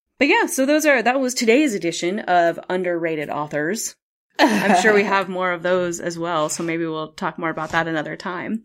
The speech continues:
Speaker 1: Um,
Speaker 2: Oh, yeah.
Speaker 1: but for now, I feel like we've done as we usually do. We've gone, we've gone solidly,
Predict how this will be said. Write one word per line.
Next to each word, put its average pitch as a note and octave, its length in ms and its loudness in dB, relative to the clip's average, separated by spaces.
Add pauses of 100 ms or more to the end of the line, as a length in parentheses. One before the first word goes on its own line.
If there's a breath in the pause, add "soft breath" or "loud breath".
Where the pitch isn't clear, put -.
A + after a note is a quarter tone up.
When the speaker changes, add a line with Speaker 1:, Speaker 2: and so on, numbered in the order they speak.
(480 loud breath)
Speaker 1:
Um, F3 120 -4 (120)
Speaker 2:
Oh, - 20 6
yeah. C3+ 480 4
Speaker 1:
but G3 280 2
for G3+ 180 4
now, G3+ 360 4
I F3+ 80 0
feel F#3+ 220 -4
like F3+ 360 -4 (200)
we've F#3+ 260 -6 (180)
done G3+ 240 2
as G3 220 0
we G#3+ 80 -6
usually G#3 220 -8
do. G3+ 200 -4
We've E3 140 -10
gone, E3+ 360 -6
we've E3+ 140 -14
gone E3+ 160 -6
solidly, F3 720 0